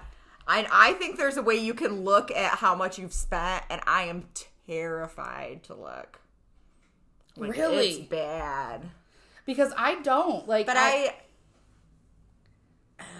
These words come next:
Speaker 1: yeah. I buy a lot of stuff because I have Prime, and you have, like, free shipping, and it's, like, a lot of times you're like, "Oh, shit, it's, like, my event's in, like, or whatever is in, like, two days, and I need something."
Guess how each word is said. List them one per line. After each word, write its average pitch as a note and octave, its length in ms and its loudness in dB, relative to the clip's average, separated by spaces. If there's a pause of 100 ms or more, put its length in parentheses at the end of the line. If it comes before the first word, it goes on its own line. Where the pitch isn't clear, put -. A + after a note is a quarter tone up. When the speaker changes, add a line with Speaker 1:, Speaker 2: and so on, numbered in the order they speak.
(240)
Speaker 1:
yeah. D#3+ 460 -6 (240)
I G3+ 140 -4
buy C4 160 2
a C4 40 2
lot A#3 200 4
of A3+ 40 -10
stuff F#4+ 320 0
because B3 600 0 (320)
I G#3+ 160 2
have A3+ 440 -4 (580)
Prime, C#4 480 -4
and B3+ 120 -2
you B3+ 100 0
have, A3 200 -2
like, A3+ 160 -6
free A3 260 -8
shipping, B3 600 -8
and A3 160 -6
it's, G3+ 160 -8
like, F3+ 140 -4
a F3+ 40 -6
lot G3+ 160 2
of G#3 80 -2
times G#3 220 -6
you're G3 80 -4
like, F3+ 120 -6
"Oh, G#3 120 -8
shit, G#3+ 420 -10
it's, F#3 300 -12
like, D#3+ 200 -8
my E3 120 -8
event's E3+ 420 -10
in, F3 160 -12
like, E3 340 -10 (160)
or - 180 -12
whatever D#3+ 580 -4
is F3+ 100 -8
in, E3+ 160 -4
like, E3 240 -6
two F#3 160 -12
days, F#3 440 -4
and F#3+ 100 -10
I F3+ 80 -8
need B3 200 -10
something." F3+ 600 -8